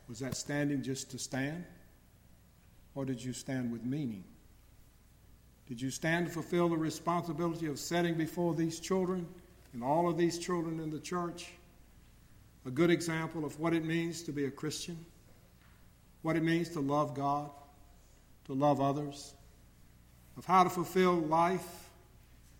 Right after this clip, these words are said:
how to fulfill the commitments and obligations you've made? Are you faithful in the responsibility that you had when you stood? The same is true for all Christians,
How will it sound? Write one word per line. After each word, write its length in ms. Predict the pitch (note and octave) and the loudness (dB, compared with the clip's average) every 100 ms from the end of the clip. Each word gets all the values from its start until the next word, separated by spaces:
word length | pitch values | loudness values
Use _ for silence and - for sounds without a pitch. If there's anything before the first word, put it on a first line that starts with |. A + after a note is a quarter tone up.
| - | -10
how 120 | C3+ C#3+ | -4 -4
to 60 | |
fulfill 400 | C#3+ C#3 D3+ D3 | -4 -6 -4 -4
the 60 | C#3+ | -4
commitments 540 | C#3+ C#3 C#3+ C#3+ C#3 | -4 -4 -4 -8 -8
and 120 | C#3 | -8
obligations 720 | C3 C3+ C3 C3 C3+ C3+ C3 C3 | -6 -6 -6 -6 -8 -8 -10 -8
you've 160 | B2+ | -8
made? 340 | A#2+ B2 B2+ C#3+ - - - - - - - - - - - - - - - - - - - - - - - - - - - | -8 -6 -8 -10 -20 -20 -20 -20 -20 -20 -20 -20 -20 -20 -20 -20 -20 -20 -20 -20 -20 -20 -20 -20 -20 -20 -20 -20 -20 -20 -8
Are 140 | C3 | -2
you 140 | D3+ D#3 | 0 -2
faithful 480 | - F3+ E3+ - G2+ - - - - - - - | -2 -4 -4 -10 -14 -20 -20 -20 -20 -20 -16 -6
in 100 | B2 | -4
the 60 | |
responsibility 760 | B2 A#2+ - C#3 C3+ C3+ C#3 B2 B2+ | -2 -4 -6 -6 -4 -2 -2 -4 -8
that 220 | A#2 - | -10 -8
you 100 | C3+ | -10
had 360 | A2+ D#3 A#2 G#2+ - - - - | -8 -10 -10 -12 -18 -20 -20 -16
when 120 | B2+ B2 | -6 -6
you 120 | B2+ | -6
stood? 440 | - C#3+ A#2+ G2 - - - - - - - - - - - - - F3+ | -6 -4 -4 -6 -14 -20 -20 -20 -20 -20 -20 -20 -20 -20 -20 -20 -8 0
The 100 | F3 | 4
same 280 | G#3+ G#3+ | 6 6
is 100 | G#3 | 4
true 240 | - G#3+ G3+ | 8 8 8
for 220 | G#3 G3 | 8 8
all 220 | F#3+ G3 | 10 8
Christians, 680 | G3 D#3 - - A#2 A2 | 6 0 -2 -4 -8 -8